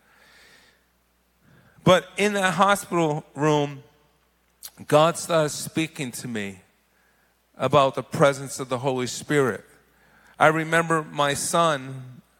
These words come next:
Michael, who Pastor Marco talked about, he was going through a real tough time in his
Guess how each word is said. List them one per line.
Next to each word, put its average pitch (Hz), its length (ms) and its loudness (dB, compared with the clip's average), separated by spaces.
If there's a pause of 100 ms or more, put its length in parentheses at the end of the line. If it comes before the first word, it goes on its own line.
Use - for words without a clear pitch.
(160)
Michael, 139 640 0
who 123 140 -10 (120)
Pastor 131 340 -2
Marco 127 380 0
talked 156 380 0
about, 107 400 -2 (800)
he 160 120 0
was 151 220 -4
going 175 320 2
through 160 220 0
a 139 80 2
real 160 260 2
tough - 680 -2
time 156 540 0
in 123 260 -6
his 127 400 -4